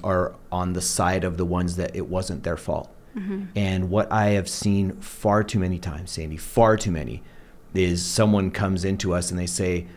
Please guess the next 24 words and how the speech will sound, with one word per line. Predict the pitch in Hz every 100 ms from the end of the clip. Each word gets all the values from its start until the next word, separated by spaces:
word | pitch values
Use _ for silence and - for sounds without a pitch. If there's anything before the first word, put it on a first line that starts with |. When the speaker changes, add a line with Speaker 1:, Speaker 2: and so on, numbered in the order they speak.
| - -
Speaker 1:
"Oh, | 135 151 131 -
I've | 131
got | 139 139
full | - 139
coverage." | 135 143 135 107 101 95 - - - -
And | 101 98
then | 95 95 95
it | -
turns | 117 101
out | 110 107
that | 98
the | 95
person | - 107 - 98
that | 90 -
hit | - 147 -
them | 78 82 90 101 123 - - - - - - 95
did | 104 90
not | 98 107 -
have, | 110 101 98 87 110 95
they | 107
either | 113 110 101
A, | 110 117
they | 123 113
were | 110